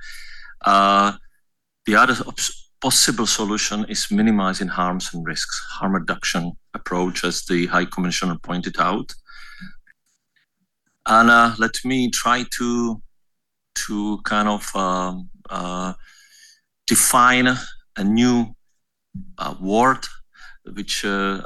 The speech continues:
I, I, it's not fully ready, but I'm trying to still kind of, uh, think how to, how to, how to define it. I think we need something that we, that is called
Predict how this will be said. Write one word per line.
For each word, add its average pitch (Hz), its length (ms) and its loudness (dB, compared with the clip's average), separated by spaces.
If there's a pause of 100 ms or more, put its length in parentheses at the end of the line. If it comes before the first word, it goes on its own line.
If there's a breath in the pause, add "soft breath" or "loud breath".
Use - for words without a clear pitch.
I, - 360 -6
I, 101 180 -2 (100)
it's - 200 -4
not 123 160 2
fully 131 380 4
ready, 131 500 4
but 107 280 2
I'm 101 200 4
trying 113 340 2 (100)
to 110 200 -2 (280 loud breath)
still 110 420 0
kind 104 260 -4
of, 104 240 -8
uh, 98 300 0 (180)
think 120 160 -2
how 110 360 -2
to, 101 180 -6 (140)
how 101 300 -6
to, 101 280 -6 (500 loud breath)
how 98 200 -4
to 98 140 -8
define 104 480 -2
it. 101 220 -4 (440 loud breath)
I - 60 -6
think 139 280 -4
we 117 80 4
need 131 220 4
something 113 360 -2
that 107 140 -2
we, 107 260 -2
that 101 160 -6
is 101 120 -2
called 104 420 -2